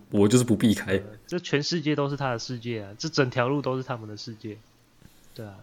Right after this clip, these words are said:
Speaker 2: 是你占用到他们那种感觉呢。<laughs>
Speaker 1: 哦，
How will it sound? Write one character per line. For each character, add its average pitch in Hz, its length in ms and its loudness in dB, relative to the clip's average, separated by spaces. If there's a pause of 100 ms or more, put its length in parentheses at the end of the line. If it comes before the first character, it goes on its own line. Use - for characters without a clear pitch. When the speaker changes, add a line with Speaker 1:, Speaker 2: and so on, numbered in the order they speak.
(220)
Speaker 2:
是 277 220 0
你 120 160 -2
占 180 240 4
用 170 120 -2
到 160 160 4
他 147 200 -2
们 135 180 -6
那 143 60 0
种 131 100 -4
感 104 220 -6
觉 92 120 -18
呢。 - 1000 -4 (760)
<laughs> - 340 -10
Speaker 1:
哦， 82 240 -6